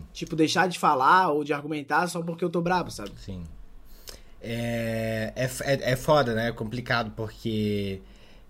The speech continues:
Speaker 2: eu também passei por um, eu passo pelo mesmo problema que você, né? Como eu falei. E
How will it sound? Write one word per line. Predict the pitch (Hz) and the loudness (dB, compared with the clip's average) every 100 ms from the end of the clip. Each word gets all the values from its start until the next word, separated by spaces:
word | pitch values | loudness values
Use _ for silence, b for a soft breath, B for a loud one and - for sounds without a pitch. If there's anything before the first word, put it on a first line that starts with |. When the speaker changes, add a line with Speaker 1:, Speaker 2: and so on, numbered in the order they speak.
| - | -6
Speaker 2:
eu | 127 156 180 147 117 | 2 6 6 4 0
também | 117 123 | 0 0
passei | 127 131 123 - 139 | 0 0 0 0 -2
por | 139 139 | -2 -2
um, | 131 127 90 | 0 0 -2
eu | |
passo | - - 139 - | -2 0 0 -2
pelo | 147 135 | -2 0
mesmo | 131 151 196 180 | 2 2 0 0
problema | 180 160 156 156 | -2 0 -4 -4
que | 147 | -4
você, | 160 170 95 82 85 | -2 -2 -4 -6 -8
né? | 92 104 | -8 -6
Como | 101 | -8
eu | 98 | -8
falei. | - 95 80 - B B B B B - | -6 -6 -6 -12 B B B B B -2
E | 180 220 208 131 107 | 4 4 6 4 0